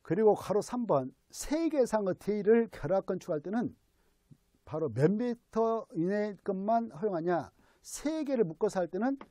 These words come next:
최단 거리가 오백 미터 이내 있으면 돼요. 두 개만 결합 건축한다 그럴 때는 백 미터 이내. 세 개를 묶어서 할 때는 오백 미터 이내. 이렇게 좀 봐두시기 바랍니다. 근데 가로 삼 번, 그 세 개 이상의, 에, 대지 간에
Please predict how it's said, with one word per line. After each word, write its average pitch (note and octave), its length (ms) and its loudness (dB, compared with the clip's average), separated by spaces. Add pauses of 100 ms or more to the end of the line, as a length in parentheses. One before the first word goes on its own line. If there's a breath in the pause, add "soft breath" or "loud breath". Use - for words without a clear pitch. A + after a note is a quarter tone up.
(140)
최단 C4+ 420 -2
거리가 F#3 320 0
오백 G3 380 6
미터 E3+ 220 -4
이내 D#3 100 -2
있으면 F#3+ 340 -8
돼요. - 220 -18 (800 soft breath)
두 A#3 300 -2
개만 A3 380 4
결합 F3+ 240 -6
건축한다 F#3 440 -4
그럴 D#3 120 -6
때는 A3 220 -8 (220)
백 D3 140 -8
미터 D3 280 -4
이내. - 180 -20 (1080 soft breath)
세 C#4+ 420 -4
개를 A#3+ 180 4
묶어서 F3+ 300 0
할 E3 80 -2
때는 B3 300 -2 (160)
오백 D#3+ 340 2
미터 B2 240 -6
이내. G#2+ 120 -10
이렇게 - 200 -16
좀 G3 220 -6 (100)
봐두시기 A2+ 560 -14
바랍니다. - 520 -14
근데 D3 340 0 (680 loud breath)
가로 E3+ 260 -2
삼 A#3 280 -6
번, A#3 380 -2 (440 soft breath)
그 F#3 260 0
세 D4 340 -6
개 A#3 180 2
이상의, F#3+ 600 -2
에, B2+ 180 -8
대지 F3 340 -2
간에 E3+ 440 0